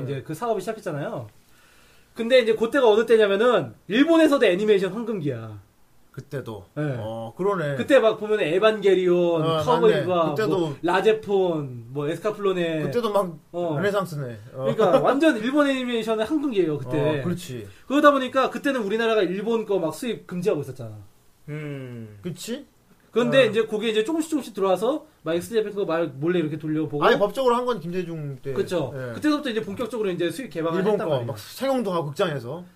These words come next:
Speaker 1: 그리고 얘네
Speaker 2: 어.
Speaker 1: 그 김대중 정권이 딱 봤을 때, 물론 김대중 대통령이 그렇게 한 건 아니지만
Speaker 2: 예.
Speaker 1: 그때 당시 이제 그,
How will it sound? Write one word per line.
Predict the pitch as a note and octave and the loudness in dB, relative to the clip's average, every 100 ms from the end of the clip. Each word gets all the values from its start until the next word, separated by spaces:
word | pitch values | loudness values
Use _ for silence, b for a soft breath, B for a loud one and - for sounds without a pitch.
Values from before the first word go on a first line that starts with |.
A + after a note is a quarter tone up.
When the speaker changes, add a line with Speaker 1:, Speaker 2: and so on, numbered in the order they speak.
| _ | _
Speaker 1:
그리고 | - D4+ A#3+ | -2 0 4
얘네 | A3+ C#4 | 6 4
Speaker 2:
어. | C4 - G3 | 2 -6 -2
Speaker 1:
그 | G3 F3 D3 - - - | 2 2 0 -6 -16 -8
김대중 | A3+ C#4 C#4 | 0 0 2
정권이 | B3+ B3 B3+ A#3 G#3+ | 0 0 0 0 -2
딱 | A3 | -2
봤을 | G#3 F3+ G3+ | -2 -4 -2
때, | A3 C#4 - - | 0 -2 -4 -12
물론 | D3 F#3+ | -6 -4
김대중 | D#3+ D#3+ F3+ G3+ F#3+ | -4 -2 2 2 2
대통령이 | D#3+ C#3+ F3 E3+ | -4 -4 -4 -4
그렇게 | C#3+ C#3+ | -6 -6
한 | F3 | -6
건 | D#3+ | -6
아니지만 | B2+ B2+ D3 C3 | -6 -6 -6 -6
Speaker 2:
예. | A#2+ F#2+ | -10 -12
Speaker 1:
그때 | G2 G#3+ C#4+ | -8 2 4
당시 | B3+ G#3+ A#3 G3+ E3 | 4 2 -2 -4 -2
이제 | D#3 D#3 | -4 -4
그, | D3+ C#3+ B2+ | -4 -6 -8